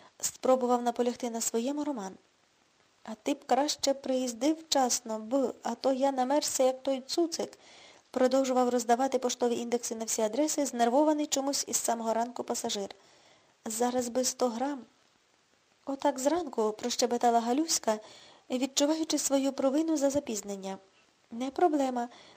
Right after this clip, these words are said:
Для такого симпатичного мужчини, хоч зранку, хоч в обід, хоч посеред ночі, будь-який каприз. За ваші гроші», додала грайливо, наче випадково притуливши розкішне кругленьке коліно до довгої, із самої кістки зробленої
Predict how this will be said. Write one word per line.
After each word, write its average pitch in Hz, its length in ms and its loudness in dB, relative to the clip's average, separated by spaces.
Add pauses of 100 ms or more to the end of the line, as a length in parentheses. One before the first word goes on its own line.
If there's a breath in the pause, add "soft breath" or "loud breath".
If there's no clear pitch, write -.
(160 loud breath)
Для 262 180 0
такого 311 300 2
симпатичного 294 800 0
мужчини, 262 560 -2
хоч 302 260 0
зранку, 233 480 -2
хоч 302 240 0
в 320 40 2
обід, 233 300 -2
хоч - 240 -2
посеред 294 400 0
ночі, 208 400 -4 (460 loud breath)
будь-який 320 600 2
каприз. 247 600 -2 (240)
За 302 200 0
ваші 349 280 0
гроші», 220 460 0 (560 loud breath)
додала 240 360 6
грайливо, 233 540 2
наче 269 260 0
випадково 285 520 2
притуливши 277 640 2
розкішне 262 580 0
кругленьке 247 540 0
коліно 254 480 -4
до 233 160 0
довгої, 226 580 -2 (520 loud breath)
із 254 160 0
самої 277 440 2
кістки 330 440 0
зробленої 240 760 0